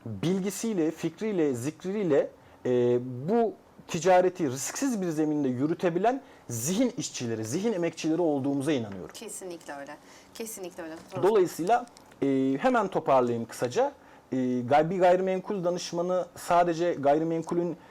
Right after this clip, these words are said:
Speaker 1: e, satışla ilgili taktik taraflardan ziyade üç yüz altmış derece konuyu algılayıp konunun inşaat tarafındaki dinamikleri de iyi biliyor, görüyor ve oranın içinde olması, e, konunun hem müteahhitler tarafı, yani işin
Speaker 2: Hı hı.
Speaker 1: yatırım tarafında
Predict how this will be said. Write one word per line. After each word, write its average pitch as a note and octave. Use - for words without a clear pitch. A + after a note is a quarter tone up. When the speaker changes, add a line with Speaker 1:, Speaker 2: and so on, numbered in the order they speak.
Speaker 1:
e, B2+
satışla -
ilgili F3
taktik -
taraflardan E3
ziyade D#3+
üç -
yüz C#3+
altmış F3+
derece D3+
konuyu C3+
algılayıp E3
konunun E3
inşaat C#3+
tarafındaki E3
dinamikleri D#3
de C3
iyi E3+
biliyor, C3
görüyor F3
ve D3+
oranın F3
içinde D3+
olması, C#3+
e, B2
konunun F3+
hem G3
müteahhitler E3+
tarafı, B2
yani A#2
işin C#3
Speaker 2:
Hı D3
hı. C3
Speaker 1:
yatırım D#3+
tarafında F#3+